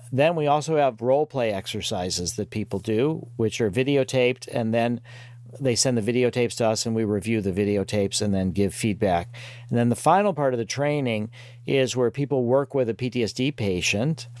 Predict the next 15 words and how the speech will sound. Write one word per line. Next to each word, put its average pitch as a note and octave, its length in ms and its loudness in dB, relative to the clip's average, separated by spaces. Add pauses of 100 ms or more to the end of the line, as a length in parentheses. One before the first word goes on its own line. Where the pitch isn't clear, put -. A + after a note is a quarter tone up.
(500)
and B2 320 4
they're A#2+ 300 4
supervised A#2 680 0
by A2 220 2
our G#2 100 0
therapy A2 360 -2
training G#2+ 340 -2
team G#2 260 -2
while G2+ 200 2
they're G2 140 0
doing G2+ 340 -2
that. F2 280 -4
And G#2 160 0
so A2 300 2
they G#2+ 340 0